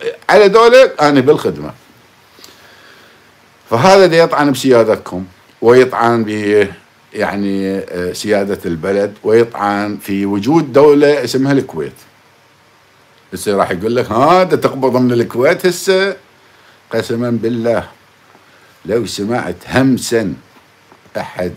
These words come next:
يقول لي: "أنت عميل الكويتي"، هسه عميل يعني، يعني ش-، يعني مثلًا شو تجسس؟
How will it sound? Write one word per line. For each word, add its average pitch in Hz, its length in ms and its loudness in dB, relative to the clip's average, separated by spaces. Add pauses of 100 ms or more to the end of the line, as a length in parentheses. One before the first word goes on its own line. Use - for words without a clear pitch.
يقول 92 240 -12
لي: 98 180 -8
"أنت 98 400 -6 (800)
عميل 98 380 -4
الكويتي"، 98 580 -6 (100)
هسه 101 160 -6
عميل 143 340 -6
يعني، 120 360 0
يعني 117 220 0
ش-، - 80 -4
يعني 123 420 -2
مثلًا 143 320 0
شو 170 140 0
تجسس؟ 101 560 -6